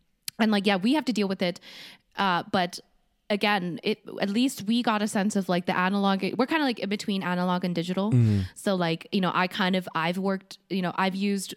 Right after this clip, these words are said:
Speaker 1: non-digital cameras, like
Speaker 2: Yeah.
Speaker 1: those old, like, do, do kids even know how to use those nowadays? Like film cameras? Do you, do they even know what they are? You know, we got that kind of great sense of both worlds,
Speaker 2: Yeah.
Speaker 1: which I think is, like, w-, which is what makes it, like, kinda nice,
Speaker 2: Yeah.
Speaker 1: you know?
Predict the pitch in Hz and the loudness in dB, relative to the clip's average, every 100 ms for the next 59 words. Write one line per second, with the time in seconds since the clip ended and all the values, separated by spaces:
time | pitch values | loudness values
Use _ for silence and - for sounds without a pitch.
0 | - 185 190 190 202 196 208 214 233 302 | -10 -4 0 2 0 0 -2 0 0 2
1 | 170 - 151 95 165 185 - 185 196 - | 0 -2 -2 0 0 -2 -2 -4 -6 -4
2 | 190 180 185 175 - 185 196 196 233 226 | -4 -2 -2 -2 -6 -4 -2 0 0 0
3 | 233 240 254 254 277 262 262 269 269 - | 2 2 0 0 0 2 2 0 -2 -4
4 | - 202 233 247 247 254 - - - 226 | 0 0 2 2 2 0 -6 -10 -2 0
5 | 202 202 208 220 226 180 214 240 220 180 | 0 0 0 2 2 4 2 2 0 0
6 | 214 403 - - - 214 220 240 311 349 | 0 -2 -6 -18 -6 0 0 2 0 2
7 | 302 226 262 247 185 214 240 - - 240 | 0 0 0 0 0 -2 -2 -2 0 0
8 | 254 214 - 196 196 220 - 180 190 - | 0 -2 0 2 2 0 2 2 4 2
9 | 120 98 - - 208 - 208 262 220 190 | 2 0 -4 -2 0 2 2 4 2 2
10 | 175 - - - 180 - _ _ 202 214 | 0 -2 -14 -12 -12 -12 _ _ 0 0
11 | - - - 208 - 196 202 196 202 - | 0 -4 0 0 2 2 4 4 2 2
12 | 202 170 170 - - - - 208 175 165 | 2 2 0 -6 -16 -4 2 2 4 2
13 | 160 165 117 98 85 - - 185 175 202 | 2 2 2 2 -2 -6 2 4 6 4